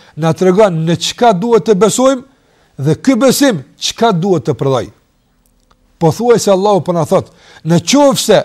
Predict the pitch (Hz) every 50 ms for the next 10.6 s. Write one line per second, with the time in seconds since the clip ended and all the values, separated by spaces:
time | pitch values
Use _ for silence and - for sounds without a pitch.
0 | - _ - 160 160 165 240 269 247 170 117 - _ _ _ _ _ _ _ _
1 | _ _ _ - 160 180 - - 262 311 320 254 185 285 262 196 175 269 254 233
2 | 190 - - 190 160 - 202 185 - 208 214 202 190 175 160 139 170 147 - -
3 | 175 160 131 104 - _ _ _ _ _ _ _ _ _ _ _ _ _ _ _
4 | _ _ _ _ _ _ _ _ _ - - - - 208 202 180 165 202 190 165
5 | 208 262 262 247 226 214 202 208 202 196 185 - - 220 240 240 240 233 233 _
6 | _ _ _ _ _ _ _ _ _ - 151 147 - 175 160 139 117 123 151 -
7 | - 180 202 208 - - 180 175 175 147 - - 190 175 160 - - 151 - -
8 | 185 180 165 - - 147 123 120 139 139 - - 254 262 226 170 156 156 147 131
9 | 107 - - _ _ _ _ _ - 147 - - - 214 220 254 269 233 214 175
10 | 202 190 156 - 156 139 143 160 151 117 107 -